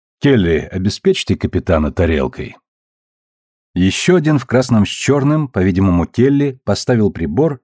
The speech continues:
и подвинул капитану стул. Син сел с радостью, потому что ноги подгибались. «Верховный консул, я»,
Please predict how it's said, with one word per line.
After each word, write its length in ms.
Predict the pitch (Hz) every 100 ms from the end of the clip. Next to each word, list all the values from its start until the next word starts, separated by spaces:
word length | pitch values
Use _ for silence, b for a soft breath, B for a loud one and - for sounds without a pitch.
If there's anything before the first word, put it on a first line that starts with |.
| -
и 80 |
подвинул 460 | 123 107 117 175 160
капитану 500 | - 110 - 92 95
стул. 420 | - - 78 69 _ _ _ _ _ _
Син 340 | - - 170
сел 460 | 143 - 85 76 _ -
с 160 | -
радостью, 540 | 98 90 78 - - 82
потому 260 | 90 95
что 180 | 107 95
ноги 300 | 90 107 104
подгибались. 760 | - 90 95 76 71 64 - - _ _ _ _ _ -
«Верховный 540 | 92 95 - 104 92
консул, 480 | - 90 80 - 82
я», 440 | 82 110 104 90